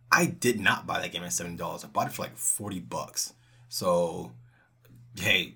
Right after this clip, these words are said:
I, I kept my word. I wanted to play God of War Ragnarok really bad, but I didn't wanna pay seventy dollars for it, and I did it. So, bam, I kept my promise.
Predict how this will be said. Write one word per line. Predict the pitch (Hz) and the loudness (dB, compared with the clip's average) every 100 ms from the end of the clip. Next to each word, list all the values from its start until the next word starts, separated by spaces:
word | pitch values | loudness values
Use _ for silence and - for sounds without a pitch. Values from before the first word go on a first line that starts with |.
| - | 2
I, | 87 98 87 - - - | 2 2 -4 -14 -6 4
I | 101 | 4
kept | - 139 | 4 4
my | 113 120 | 8 8
word. | 107 90 90 87 - | 8 2 -2 -2 4
I | 95 | 4
wanted | 98 113 | 4 -2
to | 107 | -2
play | 117 | -2
God | 107 110 110 | -2 -4 -2
of | |
War | 110 | 0
Ragnarok | 107 104 107 101 | 0 0 -4 -4
really | 110 107 | -4 -2
bad, | 104 113 123 - | 0 0 -2 -2
but | 95 | 4
I | 95 | 4
didn't | 101 | 2
wanna | 101 | -8
pay | - | -4
seventy | - 101 95 | -4 -4 -4
dollars | 98 113 | -4 -4
for | 135 139 | -4 -4
it, | |
and | 139 | -2
I | 139 | -2
did | 127 110 87 | 0 -2 -2
it. | - - - - | -4 -14 -20 -12
So, | - - 104 95 92 87 - - - _ _ _ - - - _ _ | 0 4 4 4 0 -4 -14 -20 -20 _ _ _ 0 0 -4 _ _
bam, | - 87 - 110 131 92 82 - _ - | -20 -2 4 4 4 0 -4 -10 _ 0
I | - | 0
kept | - 107 | 0 6
my | 113 | 8
promise. | - 104 98 101 107 - | 8 2 -2 -2 -6 -8